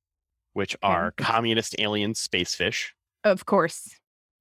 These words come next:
Speaker 1: Of course.
Speaker 2: Naturally. <laughs>
Speaker 1: And everyone, all the, uh, other armies in the game are, like, super gritty, and grim dark is the word that's thrown around.
Speaker 2: Oh, okay.
Speaker 1: And my guys are, like,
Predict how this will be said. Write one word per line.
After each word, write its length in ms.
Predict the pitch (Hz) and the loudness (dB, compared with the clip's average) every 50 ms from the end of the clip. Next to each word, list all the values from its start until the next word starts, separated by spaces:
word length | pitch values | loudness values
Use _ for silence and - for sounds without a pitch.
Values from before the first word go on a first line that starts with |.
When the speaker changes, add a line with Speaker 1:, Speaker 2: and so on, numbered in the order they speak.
| _ _ _ _ - | _ _ _ _ 0
Speaker 1:
Of 220 | - 113 104 - | 0 0 0 -2
course. 520 | - - 90 76 73 82 - - - - 233 | -6 -6 -6 -6 -6 -8 -8 -8 -8 0 2
Speaker 2:
Naturally. 800 | 262 254 247 - - - 208 202 185 180 214 233 - 254 220 - - | 4 4 4 4 2 -4 -4 -2 0 0 0 0 0 -4 -4 -4 -8
<laughs> 60 | - - _ _ _ _ _ - - - - | -12 -14 _ _ _ _ _ -18 -16 -4 0
Speaker 1:
And 440 | 113 110 107 101 98 101 95 - - - _ _ _ _ _ _ _ _ _ _ - | 2 2 4 2 2 0 -4 -8 -12 -14 _ _ _ _ _ _ _ _ _ _ 2
everyone, 680 | 139 139 156 156 151 143 139 135 135 131 127 120 - - | 4 4 4 4 4 4 4 4 4 4 2 0 -2 0
all 240 | - 120 135 139 139 | 2 4 4 4 2
the, 260 | 123 135 127 120 117 | 2 0 2 2 4
uh, 60 | 107 101 101 98 95 - | 4 4 4 2 2 2
other 260 | - 117 117 113 110 | 0 0 0 0 0
armies 380 | 98 110 113 110 107 104 - - | 0 -2 -2 -4 -6 -8 -8 -10
in 60 | 104 | -10
the 60 | 98 | -4
game 340 | 92 101 95 95 92 92 92 | -2 -2 0 0 0 0 -2
are, 160 | 87 92 92 | -2 -2 -2
like, 220 | 87 82 85 87 - | -2 -2 -4 -4 -4
super 580 | - - - 98 - 95 95 90 87 85 85 - _ _ | -6 -6 -6 -6 -6 -6 -6 -6 -6 -8 -10 -14 _ _
gritty, 440 | - 104 104 98 95 95 95 92 | -4 -2 0 0 2 2 2 0
and 160 | 87 82 87 87 _ - | 0 -2 -6 -14 _ -6
grim 260 | - 113 101 95 95 | -2 -2 -2 -2 -2
dark 320 | - 92 92 92 90 - - | -2 -2 -2 -2 -2 -6 -8
is 120 | - - | -8 -6
the 100 | - 92 | -8 -8
word 240 | 95 87 87 90 - | -8 -8 -8 -8 -10
that's 200 | - 87 - - | -10 -10 -10 -10
thrown 200 | - 90 85 85 | -8 -8 -8 -8
around. 460 | 82 85 82 80 80 80 85 - - - _ _ _ _ - | -6 -6 -4 -4 -4 -6 -8 -12 -18 -20 _ _ _ _ -6
Speaker 2:
Oh, 340 | 214 202 202 214 208 202 202 | -4 -2 -2 -2 -2 -2 -4
okay. 260 | 185 - - 180 170 - - | -6 -8 -10 -12 -12 -4 -4
Speaker 1:
And 140 | - - 110 | -2 0 2
my 100 | 110 - | 2 2
guys 260 | - 101 98 98 - | 2 2 0 0 -2
are, 60 | 107 92 | -4 -2
like, 340 | 95 92 85 78 - - | 0 -2 -2 -2 -6 -12